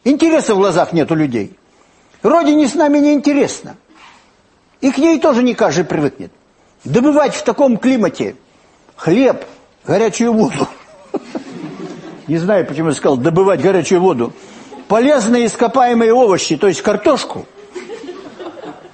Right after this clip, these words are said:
Я правильно отношусь к полезным ископаемым?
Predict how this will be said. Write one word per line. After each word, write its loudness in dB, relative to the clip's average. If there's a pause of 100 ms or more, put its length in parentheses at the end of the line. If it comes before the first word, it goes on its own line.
(1200)
Я 0
правильно 2
отношусь -2
к -20
полезным 0
ископаемым? -2